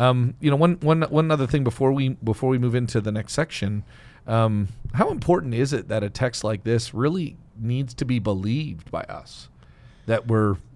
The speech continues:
we're dealing with people who, um, their own goodness, we, we would say this, their own goodness cannot save them. Um,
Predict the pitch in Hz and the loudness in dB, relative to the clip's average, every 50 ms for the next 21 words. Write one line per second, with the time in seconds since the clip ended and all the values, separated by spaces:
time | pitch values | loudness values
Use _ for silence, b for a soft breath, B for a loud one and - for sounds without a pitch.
0 | - - 113 110 107 95 90 113 123 123 120 117 110 104 101 107 101 - - - | -8 -4 -2 0 0 0 0 2 2 2 2 2 0 0 0 0 0 -2 -6 -12
1 | - - - 135 - - 107 104 95 - - 123 123 117 113 113 110 104 B B | -8 -6 -6 -4 -2 0 0 0 0 -2 0 0 2 2 2 2 0 -2 B B
2 | B B B B B B B - 107 107 107 104 101 101 107 104 98 120 120 120 | B B B B B B B -4 -2 0 0 0 0 -2 -2 0 2 2 2 4
3 | - 127 123 127 123 120 110 123 123 123 104 98 92 90 - - - - 107 117 | 4 2 2 4 4 4 4 4 4 4 2 -2 -4 -4 -6 -8 -8 -6 -6 -4
4 | 120 127 123 110 107 92 - 156 165 156 110 101 101 - - - 107 110 110 110 | -2 0 0 0 0 0 2 2 2 2 2 0 -4 -6 -6 -4 -2 0 0 0
5 | 101 110 101 101 98 - - - 101 92 87 82 - - - 135 117 90 80 80 | 0 -2 -2 -2 -4 -4 -4 -4 -4 -4 -6 -8 -6 -4 -4 -4 -4 -4 -6 -8
6 | 85 98 - B B B B B B B B B - 98 104 107 104 101 101 95 | -8 -10 -12 B B B B B B B B B -2 0 2 2 2 2 0 -2